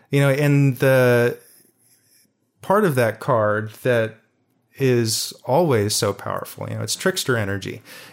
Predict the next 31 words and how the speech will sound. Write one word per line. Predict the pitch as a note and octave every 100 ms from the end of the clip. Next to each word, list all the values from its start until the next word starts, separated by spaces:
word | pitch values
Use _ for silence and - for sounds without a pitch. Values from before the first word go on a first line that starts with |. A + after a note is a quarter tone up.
| -
It's | -
the | A#2+
Joker | A2+ D#3 E3 C3+ G#2 - -
in | A#2
the | G#2+
Batman | B2 C#3 B2+ G#2 G#2
comic | A#2+ G2+ G#2
books. | - - - - - - - -
And, | B2 A#2+ A#2 B2
and | B2+
it's | B2+ - - -
everything | D3+ D#3 D3+ D#3+ C3+
positive | B2 - C#3+ C#3 C#3 C#3+ C#3 C3 - -
and | B2+ A2+
negative | C3+ E3+ C#3+ A2 G2 G2 G#2 A#2 - - _ _ - A2 -
that | A#2+ A2+ G#2+
is | B2+ A2+
presented | - C3+ A#2 C3+ D3+ C3 F#2+
there. | - - A2+ - - - _ _ _ _
It's | C#3+ -
key | - - F#3
zero. | C#3+ B2 D3+ D3+ F#2+ - - _ -
You | A#2+
see, | - C3+
so | -
the | B2+
zero | A#2+ A#2 D3+ A3 D#3+ A2+
is | A2+
very | A#2+ B2
important | A#2 - B2 A2 G#2+
too, | E3+ B2+